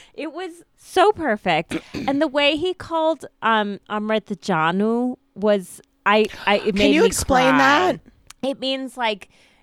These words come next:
Speaker 1: dear or, like, sweetie. Like, you know how people say, like, babe or, like, my love or whatever. It's kinda like that.
Speaker 2: And to add to this, when Amrit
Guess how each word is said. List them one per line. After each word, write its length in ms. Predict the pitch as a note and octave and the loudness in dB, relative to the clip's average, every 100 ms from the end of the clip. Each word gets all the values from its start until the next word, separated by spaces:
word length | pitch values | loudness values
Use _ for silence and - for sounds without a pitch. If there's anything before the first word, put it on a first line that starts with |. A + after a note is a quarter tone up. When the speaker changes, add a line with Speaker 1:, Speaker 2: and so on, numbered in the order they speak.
| A3+ F3 | -20 -18
Speaker 1:
dear 400 | - A#3 G#3+ F#3+ | -12 -6 -2 0
or, 80 | F3+ | 0
like, 180 | G3 F#3+ | 0 -4
sweetie. 520 | - - A3+ G3+ G3 | -8 -10 -8 -6 -6
Like, 200 | F#3+ A3+ | -4 -6
you 80 | C4 | -2
know 80 | B3+ | -2
how 80 | C4 | -2
people 240 | C#4 G#3+ | -4 -10
say, 160 | G#3+ G#3+ | -10 -8
like, 340 | F#3 D#3 C#3+ | -8 -10 -10
babe 460 | G3+ F#3 F#3 F3+ F3+ | -6 -4 -6 -8 -8
or, 100 | F3 | -10
like, 340 | E3 D#3+ - _ _ _ - | -8 -10 -10 _ _ _ -12
my 180 | G3 G3 | -8 -6
love 440 | F#3 F3 E3+ E3+ | -4 -2 -2 -4
or 140 | F3 E3 | -6 -8
whatever. 640 | E3+ E3 D#3+ D#3 C3+ F#2+ | -6 -4 -4 -6 -10 -10
It's 200 | - F#3 | -12 -14
kinda 380 | - G#3 G3 F#3+ | -10 -6 -6 -6
like 380 | E3+ E3+ D#3 - D#3+ - | -6 -6 -8 -12 -14 -4
that. 600 | E3 B2 F2 - - - _ - _ - | -4 -2 -8 -12 -20 -20 _ -20 _ -6
Speaker 2:
And 160 | A#3+ | -6
to 200 | G#3+ G#3 | -4 -6
add 320 | F#3+ G3+ G#3+ G#3 | -4 -2 -2 -6
to 140 | G#3+ | -10
this, 380 | G#3+ A3+ A#3+ - - _ - | -8 -8 -8 -12 -20 _ -16
when 180 | G#3 | -8
Amrit 500 | B3 A3+ A3 A#3 C#4 | -4 -4 -2 -4 -4